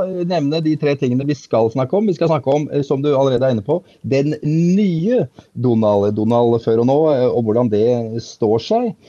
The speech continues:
Eh, det er jo andre som har endret seg underveis her også,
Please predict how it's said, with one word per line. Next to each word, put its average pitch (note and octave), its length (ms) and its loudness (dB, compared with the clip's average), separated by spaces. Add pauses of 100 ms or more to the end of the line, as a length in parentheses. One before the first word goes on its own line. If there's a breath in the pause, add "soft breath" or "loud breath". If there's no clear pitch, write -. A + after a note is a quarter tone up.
(260 loud breath)
Eh, C3 120 -2
det B2+ 60 -2
er D3+ 100 4
jo C#3+ 120 2
andre F#2+ 160 -2
som A2+ 160 0
har A2+ 120 2
endret G#2+ 240 -2
seg A#2+ 240 2
underveis A2+ 320 0
her A#2 120 0
også, A#2 280 -2